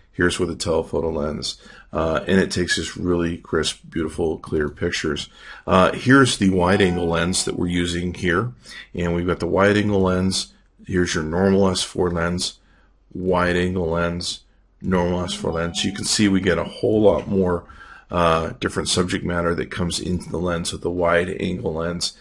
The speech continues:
And of course it looks really great. Gives you a little bit of curvature at the end, so it ma-, gives that fun side. You can see here it takes great, great pictures and everything else with the wide angle lens.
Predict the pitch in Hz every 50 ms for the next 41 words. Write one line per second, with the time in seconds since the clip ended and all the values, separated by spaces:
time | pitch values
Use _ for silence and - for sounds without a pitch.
0 | - _ _ 127 113 - - 95 95 87 85 90 - - - 92 85 80 - -
1 | 87 85 87 82 82 - - - - - - - 92 95 92 87 87 87 80 73
2 | - - - 85 82 87 82 - - 85 85 82 80 - 78 80 82 85 87 87
3 | - - 85 80 78 73 - - - - 90 76 64 - 92 87 - - - 60
4 | - - - - 82 85 85 85 90 - - - - _ _ - - - 85 80
5 | 80 85 85 - - - - - - - _ - 98 98 95 - - 104 98 98
6 | 95 92 90 - - 87 80 - - - - - 95 95 92 90 82 - - -
7 | - 87 80 65 - - - 92 90 - - - 92 87 85 82 - - - _
8 | - - - - _ - 87 87 85 82 82 82 - - 92 87 87 82 - 85
9 | 82 87 87 87 90 85 - - - - - 98 95 90 - - 90 82 80 -
10 | - 98 87 85 87 87 87 92 92 90 90 95 95 90 85 82 - - - -